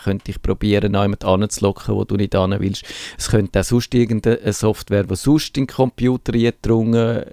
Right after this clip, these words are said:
ist, könnte das probieren. Also da gibt's natürlich auch Möglichkeiten, den Browser zu manipulieren oder dich zu manipulieren,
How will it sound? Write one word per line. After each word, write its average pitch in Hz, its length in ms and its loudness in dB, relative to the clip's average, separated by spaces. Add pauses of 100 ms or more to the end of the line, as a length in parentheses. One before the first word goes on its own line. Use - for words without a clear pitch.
(160)
ist, - 580 0
könnte 107 280 -2
das 104 220 0
probieren. 101 540 0 (360)
Also 104 240 0
da 127 80 2
gibt's - 420 -2
natürlich 117 320 2
auch 110 140 2
Möglichkeiten, 104 960 0 (140)
den 107 80 -4
Browser 101 540 0 (1080)
zu - 160 0
manipulieren 110 720 4
oder 107 200 -2
dich 117 300 -2
zu - 160 -6
manipulieren, 104 720 2